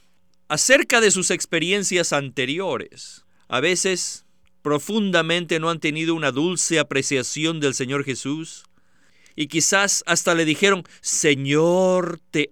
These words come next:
amo". Y el Señor dijo, "Bien, ¿me amas? Este es mi mandamiento. No hagas eso, no hagas aquello, no a esto,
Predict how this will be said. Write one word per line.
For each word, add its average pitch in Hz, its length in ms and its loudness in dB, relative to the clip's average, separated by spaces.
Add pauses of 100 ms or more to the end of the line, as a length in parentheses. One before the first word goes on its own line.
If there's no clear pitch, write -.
amo". 156 960 2 (1120)
Y 120 140 -6
el 120 80 -2
Señor 123 340 -4
dijo, 127 400 -4 (280)
"Bien, 107 560 -6 (440)
¿me 117 220 -4
amas? 143 760 -6 (600)
Este 127 680 0
es 135 160 -2
mi 135 140 -2
mandamiento. 117 960 -6 (720)
No 110 320 0
hagas 110 280 -2
eso, 127 300 -6 (560)
no 143 360 4
hagas 143 260 4
aquello, 147 480 0 (840)
no 165 460 4
a 143 180 4
esto, 160 440 -4